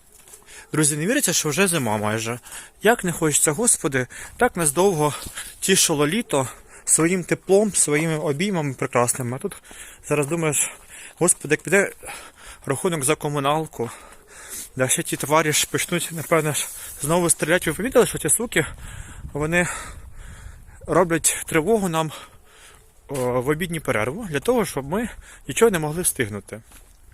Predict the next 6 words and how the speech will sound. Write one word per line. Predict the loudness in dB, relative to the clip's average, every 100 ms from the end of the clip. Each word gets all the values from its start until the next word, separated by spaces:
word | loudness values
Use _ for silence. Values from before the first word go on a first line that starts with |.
| -20 -18 -18 -10
Марінк, | 0 4 6 4 0 -4
посмотри! | -2 0 4 4 4 2 0 0 -2 -2 -10 -20 -20 -20 -20 -18 -18 -18 -18 -6
Що | -4
вам | 0
сказати, | -2 -2 -6 -8 -10
друзі? | -8 -8